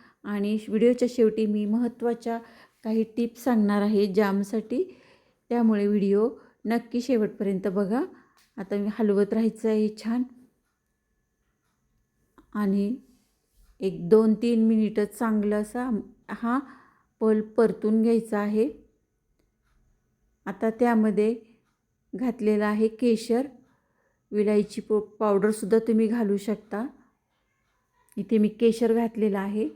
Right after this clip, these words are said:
हे बघा कसं पाणी सुटलेलं आहे आणि आता आपला त्याचा जाम तयार व्हायला लागलेला आहे. दोन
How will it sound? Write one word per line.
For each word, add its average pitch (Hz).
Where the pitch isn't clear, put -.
हे 208
बघा 190
कसं 202
पाणी 214
सुटलेलं 202
आहे 202
आणि 202
आता 196
आपला 202
त्याचा 196
जाम 214
तयार 214
व्हायला 214
लागलेला 202
आहे. 202
दोन 208